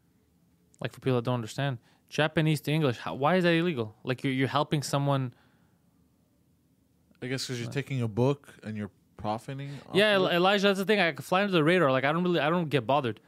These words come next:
Speaker 1: I don't, uh, I get demonetized all the time, but I don't get threatened
Speaker 2: Yeah.
Speaker 1: or, uh, or bugged 'cause we're not publishers. Okay, so then,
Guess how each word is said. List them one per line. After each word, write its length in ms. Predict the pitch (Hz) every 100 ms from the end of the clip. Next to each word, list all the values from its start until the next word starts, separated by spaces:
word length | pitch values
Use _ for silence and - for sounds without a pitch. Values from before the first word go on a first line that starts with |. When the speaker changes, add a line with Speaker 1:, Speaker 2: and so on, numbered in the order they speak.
| _ _ _ 120
Speaker 1:
I 120 | 123
don't, 300 | 127 120 -
uh, 80 | 110
I 80 | 123
get 200 | 143 127
demonetized 560 | 135 139 180 147 127 120
all 100 | 117
the 60 |
time, 160 | 123 127
but 100 | 123
I 40 |
don't 160 | 139 131
get 120 | 131 107 - _
threatened 720 | - 123 127 123 123 120 117 - _ -
Speaker 2:
Yeah. 220 | 110 107 -
Speaker 1:
or, 300 | 120 117 110
uh, 440 | 107 107 85 - - 110 _ _ _ _ _ _ _ _ _ _ _
or 120 | 113
bugged 420 | 104 110 110 - - _ _ _ _ _ _
'cause 180 | - 120
we're 100 | 123
not 220 | 131 135
publishers. 640 | - 139 135 110 - 131 - _ _ _ _ _ _ _ _ - - - -
Okay, 240 | 160 196
so 160 | 156 165
then, 340 | 170 180 170